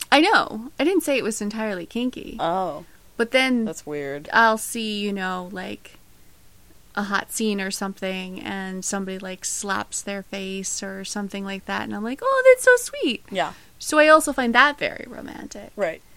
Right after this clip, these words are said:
Speaker 1: So my romance is, like, <laughs> everywhere.
Speaker 2: Yeah.
Speaker 1: Like,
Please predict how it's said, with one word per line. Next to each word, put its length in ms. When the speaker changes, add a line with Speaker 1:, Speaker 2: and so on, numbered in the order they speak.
Speaker 1:
So 260
my 160
romance 640
is, 180
like, 560
<laughs> 20
everywhere. 920
Speaker 2:
Yeah. 60
Speaker 1:
Like, 480